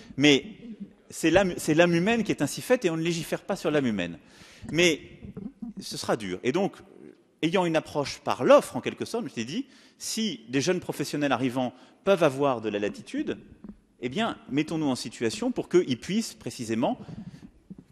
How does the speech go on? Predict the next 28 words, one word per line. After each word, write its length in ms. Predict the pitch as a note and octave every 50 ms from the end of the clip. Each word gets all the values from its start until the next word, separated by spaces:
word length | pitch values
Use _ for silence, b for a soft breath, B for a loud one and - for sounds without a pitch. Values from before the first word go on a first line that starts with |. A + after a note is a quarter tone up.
| - -
concurrencer 760 | F3+ E3+ - - G#3 F3+ A3 G#3+ - - F#3+ F#3 F#3+ - -
en 100 | - B2+
pouvant 260 | - - C#3 D3 D#3+
baisser 460 | D3 C3 A#2+ A2+ G#2+ D#3 D3 - F#3+ E3
les 100 | C#3+ C3
prix 240 | - - F#3+ G#3+
sur 160 | A3+ - C3+ -
certains 360 | - A#2+ - - A#2+ A2 A2+
actes 220 | F3 G#3 - -
par 120 | - C#3 -
rapport 280 | C3+ B2 - F#3 C3+
aux 120 | A2+ F2+ E2
autres. 200 | D2+ D2 - - B B B B B B B
Mais 220 | E3 G#3 G#3+ - -
je 140 | G3 C#3+ E3+
n'avais 300 | A#3+ B3 C4 A3 G3 G#3
pas 140 | - - E3+
vu 200 | D3 C#3+ D#3 C#3+
à 60 | A#2+
cet 200 | - - A2+ -
égard, 540 | B2 G#2 A#2 A#2+ D3+ F#3+ B3 - - - - - - -
je 120 | - D3+ F#3+
n'avais 220 | A3 A3+ F3+ F#3
pas 140 | F3+ - E3+
vu 160 | C#3+ D3 D3+
à 60 | C3
cet 180 | - - G#2 -
égard 340 | B2 A#2+ D#3+ G#3 B3+ B3